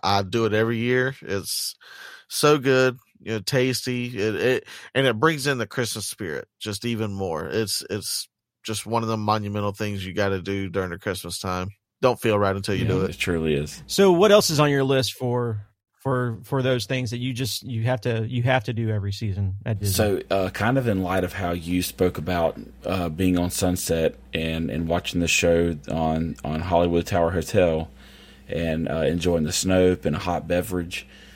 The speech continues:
Speaker 2: um, my wife Brianna and I, we were just talking about this yesterday. Um, and we do this a lot where we're just sitting on our couch and daydreaming about being at Disney. And we'll just say, you know, "I wish, I wish we were just
Speaker 3: <laughs> You
Speaker 2: holding
Speaker 3: too, huh?
Speaker 2: hands and walking down Main Street with a coffee in our hand."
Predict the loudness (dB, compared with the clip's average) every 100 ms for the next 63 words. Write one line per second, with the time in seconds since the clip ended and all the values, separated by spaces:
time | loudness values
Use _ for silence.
0 | -14 -6 -4 -4 -6 -8 -8 0 4 4
1 | 2 2 2 4 2 0 -4 -2 0 -2
2 | 0 -2 -2 0 -2 -2 0 0 0 -2
3 | -2 -2 -2 -2 -6 -4 -6 -8 -14 -20
4 | -20 -20 -20 -20 -20 -14 -4 -2 0 -2
5 | 2 4 4 4 2 0 0 2 2 2
6 | 0 0 0 0 2 2 2 0 -2 0
7 | 0 0 -2 -2 0 0 0 2 2 2
8 | 0 0 0 0 0 0 0 0 -4 -4
9 | -10 -8 -4 0 0 0 -2 0 0 2
10 | 2 2 -2 -8 -20 -20 0 4 6 6
11 | 4 4 4 4 4 2 0 2 6 6
12 | 6 6 6 4 2 -2 0 4 4 4
13 | 2 2 2 0 0 -2 -2 -2 -2 -2
14 | 0 0 0 -2 -2 -2 -2 -4 -6